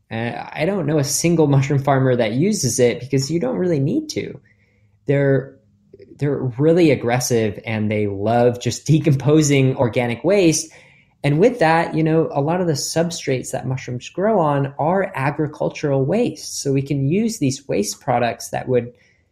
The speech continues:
you know, um, would be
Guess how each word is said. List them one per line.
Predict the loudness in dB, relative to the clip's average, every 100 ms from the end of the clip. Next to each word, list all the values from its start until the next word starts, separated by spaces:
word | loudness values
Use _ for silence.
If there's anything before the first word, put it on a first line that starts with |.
| _ -6
you | -4
know, | -2 -4 -8 -6
um, | -4 -4 -4 -8 -14 _ _ _ _ _ _ _ _ _ _ -20 -18
would | -16 -14 -2 0 0
be | 0 -2